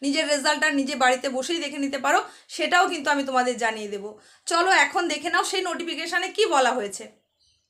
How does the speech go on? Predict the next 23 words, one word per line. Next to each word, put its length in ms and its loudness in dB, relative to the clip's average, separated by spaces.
দেখো 320 2
এখানে 420 0
প্রথমেই 480 -4
যেটা 160 2
করা 260 4
আছে, 240 2
West 400 0
Bengal 380 0
Board 280 2
of 60 0
Secondary 440 0
Education, 500 -2
তারপর 260 -2
তার 160 2
অ্যাড্রেসটা 540 2
দেওয়া 300 2
রয়েছে 460 0
এখানে, 300 -2
"To 120 -2
the 120 4
news 340 -4
editor, 440 2
I 160 6